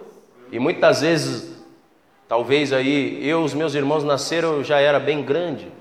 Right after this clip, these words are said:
Mas talvez alguns que viveram com os irmãos mais ou menos na mesma faixa de idade,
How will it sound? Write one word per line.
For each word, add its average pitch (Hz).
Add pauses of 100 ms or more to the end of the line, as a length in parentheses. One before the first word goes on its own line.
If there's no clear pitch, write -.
(400)
Mas 131
talvez 165
alguns 175
que 190
viveram 170
com 180
os 160
irmãos 170
mais 160
ou 160
menos 185
na 175
mesma 170
faixa 175
de 143
idade, 165